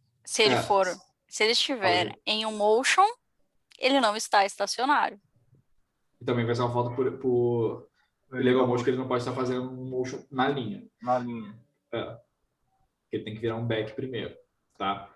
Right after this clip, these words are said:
Speaker 2: Outra coisa, quando o adversário vira as costas pro bloqueador, foi o que a gente falou aquela hora, né?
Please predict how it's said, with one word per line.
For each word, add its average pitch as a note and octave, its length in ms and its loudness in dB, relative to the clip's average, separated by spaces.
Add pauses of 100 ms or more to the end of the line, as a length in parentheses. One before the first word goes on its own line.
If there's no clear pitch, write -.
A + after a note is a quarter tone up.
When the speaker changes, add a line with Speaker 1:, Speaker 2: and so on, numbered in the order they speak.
(520)
Speaker 2:
Outra F3 240 2
coisa, D3 280 6
quando D#3 180 -2
o F3 40 4
adversário F3 840 2
vira D3+ 260 -2
as F3 140 -4
costas E3+ 400 0
pro E3 140 -8
bloqueador, E3+ 520 2
foi C3 100 -6
o - 20 -4
que C3 80 -4
a - 20 -2
gente C3 180 -6
falou D3 180 0
aquela D#3+ 260 0
hora, C3 260 2
né? A2 220 -12